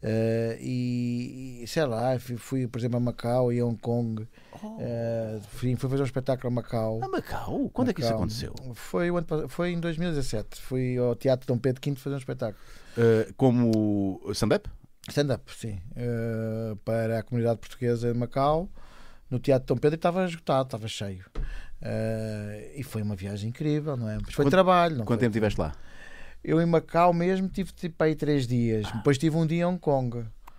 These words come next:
Speaker 2: Então
Speaker 1: Eh,
Speaker 2: ainda
Speaker 1: foi
Speaker 2: curtiste,
Speaker 1: muito
Speaker 2: ainda
Speaker 1: giro,
Speaker 2: curtiste,
Speaker 1: muito
Speaker 2: ainda
Speaker 1: giro.
Speaker 2: curtiste.
Speaker 1: Vejo,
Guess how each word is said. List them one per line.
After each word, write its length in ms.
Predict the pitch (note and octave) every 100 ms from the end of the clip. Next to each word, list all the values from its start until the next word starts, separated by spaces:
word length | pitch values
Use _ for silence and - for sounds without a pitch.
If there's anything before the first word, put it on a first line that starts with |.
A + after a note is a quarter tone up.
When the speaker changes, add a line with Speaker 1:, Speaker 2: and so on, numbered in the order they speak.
| - - - - -
Speaker 2:
Então 100 | A#2 A#2
Speaker 1:
Eh, 40 |
Speaker 2:
ainda 120 | A#2 A#2
Speaker 1:
foi 120 | B2
Speaker 2:
curtiste, 240 | B2+ C3
Speaker 1:
muito 180 | D3 D#3
Speaker 2:
ainda 160 | D3 F#2+
Speaker 1:
giro, 120 | -
Speaker 2:
curtiste, 340 | C3 C3 B2
Speaker 1:
muito 60 | D#3
Speaker 2:
ainda 200 | D3+ C#3
Speaker 1:
giro. 240 | C3 A#2 F#2
Speaker 2:
curtiste. 60 |
Speaker 1:
Vejo, 200 | B2+ B2